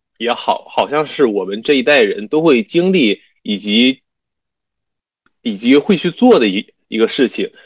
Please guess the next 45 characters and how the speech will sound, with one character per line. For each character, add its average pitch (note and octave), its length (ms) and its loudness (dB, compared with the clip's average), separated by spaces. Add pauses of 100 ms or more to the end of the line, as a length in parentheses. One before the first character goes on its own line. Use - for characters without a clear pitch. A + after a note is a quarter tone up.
就 F#3+ 100 -4
是 G#3+ 180 2
我 G#2+ 200 2
跟 C3 100 2
他 D#3 120 -6
们 E3 220 -2 (560)
聊 A#2+ 160 0
天 C3 160 -2
就 - 80 -6
会， C3+ 200 4
就 - 180 -12
会 A#2 460 0 (600)
发 D3 220 -4
现 C3+ 240 -2
他 C#3+ 80 -6
们 F3+ 140 0
每 G#2 200 0
个 C#3+ 100 -2
人 D#3 120 -2
其 - 100 -10
实 C#3 120 0
多 F3 140 0
多 G3 100 2
少 C3 200 0
少 A#2 260 2 (840)
都 A#3 180 6
会 G#3 220 4
有 G2 480 2
一 C#3 140 -6
种 G#2 280 2
类 C3+ 120 0
似 A#2 200 -6
于 G2+ 300 -6 (280)
觉 B2+ 200 2
醒 A2+ 180 -4
的 G2 100 -2
感 G2 220 -4
觉 F#2 160 -4
吧。 F#2 160 -4
就 C#3 140 0
是 C3+ 120 4
说， C3+ 320 4 (880)
尤 D3 100 2
其 C3+ 180 2
是 A2 580 4